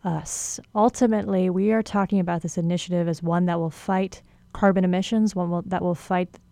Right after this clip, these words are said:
climate change. Does it matter to us in terms of the benefits, what kind of trees we plant,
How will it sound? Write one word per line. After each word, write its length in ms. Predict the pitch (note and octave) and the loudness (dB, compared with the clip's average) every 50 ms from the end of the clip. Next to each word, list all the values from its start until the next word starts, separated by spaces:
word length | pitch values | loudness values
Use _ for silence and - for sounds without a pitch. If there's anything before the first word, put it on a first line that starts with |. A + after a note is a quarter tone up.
| _ - | _ -20
climate 360 | - - G#3 F#3+ F3+ E3 - - | -4 0 2 2 2 0 -2 -6
change. 580 | - - F3 D#3+ D#3+ E3+ G#3 G#3+ - - - - - - - - - - - - _ _ _ | -6 -6 -4 -4 -2 -4 -4 -6 -8 -12 -16 -18 -20 -20 -20 -20 -20 -20 -20 -20 _ _ _
Does 160 | B3 B3 A3 | 6 8 8
it 120 | C4 B3+ | 6 6
matter 340 | A3 A3+ A3+ A#3 B3 C4 C#4 | 6 2 4 4 4 4 4
to 240 | C4+ - A#3+ - G#3 | 2 0 -2 0 2
us 320 | G3 A#3 B3 - - - | 2 2 2 0 -4 -8
in 160 | - - A3 G#3 | -4 0 -2 0
terms 280 | - A3 G#3 G3 F#3+ | 2 2 0 0 0
of 60 | - - | -2 -2
the 80 | G#3+ | -2
benefits, 680 | F#3+ F#3 F#3+ F#3+ G3+ G3+ - - A3 A3 A3 - - - - | 0 2 2 2 2 0 0 0 -2 -2 -2 -6 -12 -4 -2
what 200 | G3+ G3 - - | -2 -2 -2 -2
kind 220 | - G#3 G3+ G3 | 0 2 2 2
of 80 | F#3+ - | 0 -2
trees 340 | - - G3+ F#3+ F#3 E3 - | 0 0 2 2 2 2 0
we 80 | F3+ | -2
plant, 600 | E3+ - - G#3+ G3+ G#3 A3+ B3+ - - - - | -2 -2 0 2 2 2 2 0 -2 -10 -18 -18